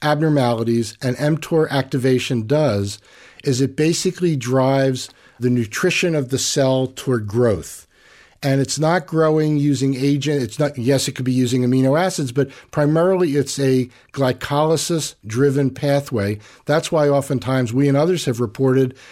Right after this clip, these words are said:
that pet scanning can also be used as a good predictor of benefit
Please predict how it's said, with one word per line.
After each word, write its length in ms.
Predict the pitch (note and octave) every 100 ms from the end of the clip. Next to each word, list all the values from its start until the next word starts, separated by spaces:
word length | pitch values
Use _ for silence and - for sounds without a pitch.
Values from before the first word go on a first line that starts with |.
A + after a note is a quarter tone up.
| - _
that 380 | A#2 C3+ C3 C3
pet 180 | F3+ F#3
scanning 420 | - C#3+ B2 B2
can 160 | - C3
also 240 | C3 C#3
be 120 | B2
used 320 | B2+ C3 C3
as 120 | C3 B2
a 60 |
good 200 | A#2+ C#3+
predictor 500 | D3 C3+ D#3 - C3+
of 160 | C3 A#2
benefit 480 | F3+ G#3 C3 A2+